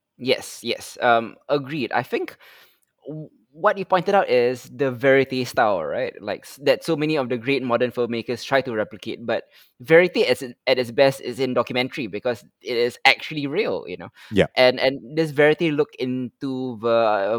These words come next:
Speaker 1: the New York hospital, the Lennox Hills Hospital, I think offers a glimpse into the day-to-day emotional and physical toll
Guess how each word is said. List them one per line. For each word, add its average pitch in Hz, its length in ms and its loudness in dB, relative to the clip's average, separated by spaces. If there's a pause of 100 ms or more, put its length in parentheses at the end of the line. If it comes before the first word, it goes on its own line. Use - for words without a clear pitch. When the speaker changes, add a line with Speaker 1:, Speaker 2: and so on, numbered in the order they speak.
Speaker 1:
the 113 240 0
New 117 180 -6
York 131 200 2
hospital, 113 480 -8
the 104 100 -6
Lennox 110 300 -2
Hills 127 160 -4
Hospital, 107 500 -10 (480)
I - 40 -2
think 262 180 0
offers 151 420 2
a 127 80 0
glimpse 131 360 -2
into 135 240 -8
the 120 120 -2
day-to-day 123 720 -2
emotional 120 520 -6
and 104 140 -10
physical 120 500 -10
toll 113 420 -4